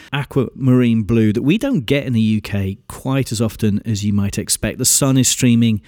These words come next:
in the studio, which is why my Mac has got as hot as it has, and the fans, <laughs> the fans are working full time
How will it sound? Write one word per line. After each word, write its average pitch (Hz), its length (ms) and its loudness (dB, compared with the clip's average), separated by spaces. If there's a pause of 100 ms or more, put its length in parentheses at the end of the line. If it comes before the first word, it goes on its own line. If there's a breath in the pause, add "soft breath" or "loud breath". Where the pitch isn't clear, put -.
(380 loud breath)
in 123 100 2
the 131 80 2
studio, 151 360 4
which 143 120 0
is 135 140 0
why 139 160 0
my 127 160 0
Mac 123 240 -2
has 110 120 -2
got 107 140 -2
as 104 120 -2
hot 107 180 -2
as 101 100 -2
it - 100 -4
has, 107 280 -4
and 107 120 0
the 107 60 0
fans, 117 400 -2
<laughs> - 80 -20
the - 220 -4
fans - 480 -2
are 127 80 2
working 123 380 2
full 117 180 -4
time 107 360 -2